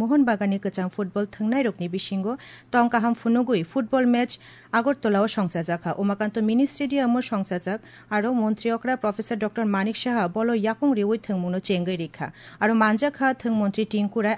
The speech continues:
আগরতলা আউলি নাইখরেনি মেয়র দীপক মজুমদার বেবাক ভারত ফুটবল অ্যাসোসিয়েশন এ কাসকু কল্যাণ চৌবেনো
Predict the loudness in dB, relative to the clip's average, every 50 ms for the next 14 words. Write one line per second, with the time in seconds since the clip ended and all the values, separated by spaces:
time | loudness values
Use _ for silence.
0 | -2 -2 -2 -2 -4 -2 -2 -2 -2 0 0 0 -2 0 0 0 0 0 -2 -2
1 | -2 -2 -2 0 0 0 0 0 0 0 0 -2 -4 -4 -4 -4 -4 -4 -4 -2
2 | -4 -4 -2 -2 -4 -4 -6 -10 -20 -20 -12 -4 0 2 2 4 4 2 2 2
3 | 2 2 2 2 0 0 -2 0 2 0 0 2 0 -2 0 0 -2 -2 -2 -2
4 | -2 0 2 2 0 0 0 -2 -2 -2 -2 -4 -6 -4 -2 0 0 2 2 2
5 | 0 0 -2 -2 -4 -2 -2 -2 -2 -2